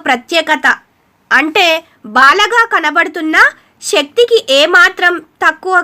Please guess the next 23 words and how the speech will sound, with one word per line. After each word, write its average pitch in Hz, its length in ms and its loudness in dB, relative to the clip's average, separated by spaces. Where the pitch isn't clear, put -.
కాదు. 247 240 0
ఇక 415 100 -6
ఇదండి 403 400 0
ఈ - 20 -2
వీడియో. 320 300 -2
ఈ - 20 4
వీడియోలో 370 520 4
శ్రీ 415 160 0
బాలత్రిపుర 381 680 0
సుందరి 339 340 -4
అమ్మవారి 349 520 2
గురించి 302 380 -10
తెలుసుకున్నారనే 330 840 2
భావిస్తున్నాను. 269 680 -2
ఆగండి, 370 420 0
అప్పుడే 392 280 0
వెళ్ళిపోకుండా 330 640 -4
ఛానల్ని 381 420 0
సబ్స్క్రైబ్ 392 520 -4
చేసుకొని 320 460 -4
వెళ్ళండి. 302 400 0
అలాగే 320 540 2
ఈ - 20 -2